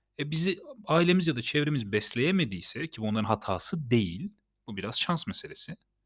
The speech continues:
Çünkü dediğim gibi herhangi bir meslek diğerinden daha üstün falan değil kesinlikle. Yani siz daha çok para kazanıyorsunuz diye daha iyi bir insan, ahlaklı bir insan, erdemli bir insan olmuyorsunuz.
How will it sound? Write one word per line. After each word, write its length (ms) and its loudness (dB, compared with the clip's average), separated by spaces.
Çünkü 460 -2
dediğim 180 4
gibi 120 -2
herhangi 320 6
bir 60 2
meslek 460 0
diğerinden 340 4
daha 200 0
üstün 320 -6
falan 320 0
değil 100 2
kesinlikle. 520 -8
Yani 160 -8
siz 180 -4
daha 120 8
çok 200 -2
para 160 0
kazanıyorsunuz 580 0
diye 120 -2
daha 160 -2
iyi 220 0
bir 60 2
insan, 300 -2
ahlaklı 440 -4
bir 60 -6
insan, 280 -4
erdemli 320 0
bir 60 -6
insan 220 2
olmuyorsunuz. 500 2